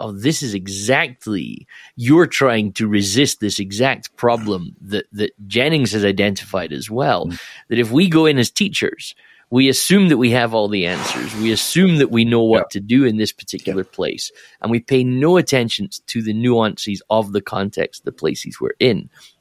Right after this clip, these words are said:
Speaker 1: And I think there's a link in all of that between incarnation – and the brokenness of colonialism. And as a Pentecostal, I think we,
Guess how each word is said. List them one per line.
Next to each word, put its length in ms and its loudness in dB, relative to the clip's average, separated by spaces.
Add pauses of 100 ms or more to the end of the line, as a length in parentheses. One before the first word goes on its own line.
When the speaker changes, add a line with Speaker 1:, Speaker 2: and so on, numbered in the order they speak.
(120)
Speaker 1:
And 100 2
I 60 0
think 500 -2
there's 220 2
a 80 4
link 360 0
in 120 0
all 160 2
of 120 -2
that 220 -2
between 460 -4 (540)
incarnation – 960 0 (260)
and 100 -8
the 60 -2
brokenness 640 0
of 140 -6
colonialism. 880 -2
And 100 -6
as 80 0
a 60 -4
Pentecostal, 720 -2 (440)
I 60 -6
think 260 -4
we, 240 0